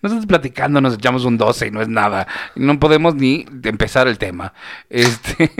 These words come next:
<laughs> bueno,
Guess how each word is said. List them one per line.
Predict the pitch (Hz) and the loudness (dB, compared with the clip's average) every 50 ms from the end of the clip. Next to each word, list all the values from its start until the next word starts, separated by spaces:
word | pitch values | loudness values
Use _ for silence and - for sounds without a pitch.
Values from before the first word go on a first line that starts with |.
| 202 - - 240 - - - - _ - 226 - _ _ _ - - - | -2 0 -2 -6 -4 -4 -8 -8 _ -6 -8 -8 _ _ _ -20 -20 -20
<laughs> | - - - - - - - - - - - - - - - - - - - _ _ _ | -20 -18 -18 -18 -18 -18 -20 -20 -20 -20 -20 -20 -20 -20 -20 -20 -20 -20 -20 _ _ _
bueno, | - 98 82 76 71 - | -10 -10 -10 -10 -12 -14